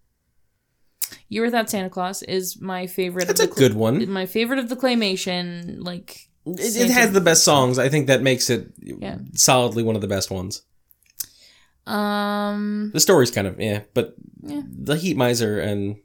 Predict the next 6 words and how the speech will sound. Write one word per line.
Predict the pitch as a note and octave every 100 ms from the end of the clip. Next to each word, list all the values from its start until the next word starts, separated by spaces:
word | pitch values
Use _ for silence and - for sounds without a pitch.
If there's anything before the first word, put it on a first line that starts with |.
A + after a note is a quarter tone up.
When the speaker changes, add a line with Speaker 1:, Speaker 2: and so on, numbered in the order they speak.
| _
Speaker 2:
Snow | - A#2 G#2+
Miser. | G2 F#2+ F#2+ G2 _ _ _
Speaker 1:
Yeah. | A3+ A3 A3 G#3+ _
Speaker 2:
Cold | - E3+
Miser? | F#3+ F#3+ F#3 - _ _ A3
Speaker 1:
Mm. | G#3 G3+